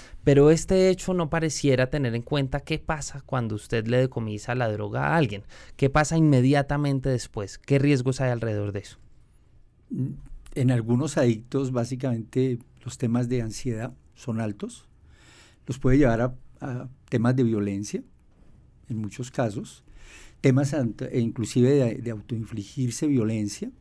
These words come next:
Speaker 2: eh, y a buscar rápidamente. Si, si consiguió esto, esto con una plata y no la tiene para abastecerla, seguramente va a buscar otros mecanismos. Yo creo que el hurto en cierta manera en Bogotá se ha incrementado,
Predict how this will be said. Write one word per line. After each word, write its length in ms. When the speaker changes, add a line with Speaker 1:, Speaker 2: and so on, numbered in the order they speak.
Speaker 2:
eh, 320
y 100
a 40
buscar 320
rápidamente. 1000
Si, 520
si 180
consiguió 760
esto, 600
esto 400
con 140
una 200
plata 460
y 60
no 120
la 140
tiene 320
para 160
abastecerla, 800
seguramente 460
va 40
a 20
buscar 280
otros 200
mecanismos. 720
Yo 120
creo 120
que 100
el 80
hurto 260
en 80
cierta 320
manera 260
en 80
Bogotá 340
se 120
ha 20
incrementado, 720